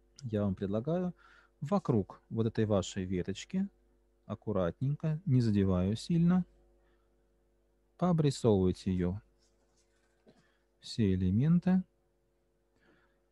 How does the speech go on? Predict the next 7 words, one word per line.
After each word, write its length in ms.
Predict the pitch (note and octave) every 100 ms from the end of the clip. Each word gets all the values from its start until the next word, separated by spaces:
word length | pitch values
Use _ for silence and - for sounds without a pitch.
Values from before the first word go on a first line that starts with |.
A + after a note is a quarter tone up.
| _ _ _
даже 400 | G2+ A#2 D3 D3
немножко 440 | C3 A#2 B2+ - A#2+
увеличив 600 | B2+ A2+ A#2+ A2 - F2+ -
размер, 420 | F#2+ F2+ A#2+ D#3
если 220 | D3 -
что, 400 | B2+ - C3 C3+ - _
ничего, 760 | - F#2+ - F2+ F2 F2 D3